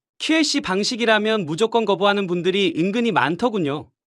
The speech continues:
에스엘씨와 디램 탑재 모델의 경우 가격대가 꽤 비싸기 때문에요.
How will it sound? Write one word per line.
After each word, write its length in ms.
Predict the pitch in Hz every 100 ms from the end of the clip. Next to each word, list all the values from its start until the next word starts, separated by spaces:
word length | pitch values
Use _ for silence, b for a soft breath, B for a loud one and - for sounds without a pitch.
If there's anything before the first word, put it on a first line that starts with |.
| _ _
에스엘씨와 720 | 165 196 262 254 - 254 233
디램 260 | 226 196 220
탑재 280 | 254 - 277
모델의 320 | 254 233 226
경우 260 | 196 202
가격대가 800 | 202 147 156 214 - 190 202 196
꽤 120 | - 247
비싸기 380 | 214 165 214
때문에요. 600 | 214 190 175 143 165 135